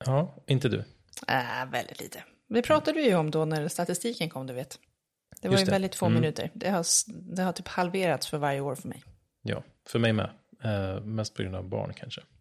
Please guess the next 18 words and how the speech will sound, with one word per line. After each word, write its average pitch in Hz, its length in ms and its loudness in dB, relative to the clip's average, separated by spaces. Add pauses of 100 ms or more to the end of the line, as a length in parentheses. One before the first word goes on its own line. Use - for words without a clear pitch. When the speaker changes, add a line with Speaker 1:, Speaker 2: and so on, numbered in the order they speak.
Speaker 2:
Ja. 165 180 -6 (140)
Speaker 1:
Fast - 160 2
de 135 120 4
har 135 80 6
ju 127 60 6
också 131 240 2
fyllt - 320 -6
på, 113 340 4 (1000)
eh, 101 320 0
mina 101 200 -2
minuter 98 360 -4
här, - 100 -8 (140)
Speaker 2:
Ja. - 180 0 (160)
Speaker 1:
kan 113 140 0
man 104 80 -2
säga. - 240 -6 (100)
Speaker 2:
Ja. 170 180 -4 (220)
Speaker 1:
Mm. 104 220 -6